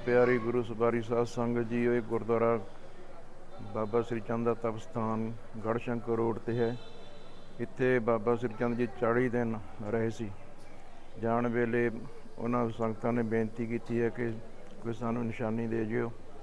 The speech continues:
ਤਾਂ ਬਾਬਾ ਸ੍ਰੀ ਚੰਦ ਨੇ ਟਾਹਲੀ ਦੀ ਦ-,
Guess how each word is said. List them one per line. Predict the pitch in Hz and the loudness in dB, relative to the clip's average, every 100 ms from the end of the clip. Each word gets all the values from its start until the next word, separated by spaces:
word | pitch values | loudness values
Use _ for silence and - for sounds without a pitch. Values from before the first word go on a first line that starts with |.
| - - - - | -10 -10 -10 -8
ਤਾਂ | 117 113 | -4 -4
ਬਾਬਾ | 107 104 101 110 107 117 | -4 -4 0 0 0 -2
ਸ੍ਰੀ | 110 - | -2 -2
ਚੰਦ | 117 | -2
ਨੇ | 117 117 101 - - - | 0 -2 -4 -8 -8 -2
ਟਾਹਲੀ | 113 113 127 | 0 2 0
ਦੀ | 123 | 0
ਦ-, | 113 110 110 | -2 -4 -6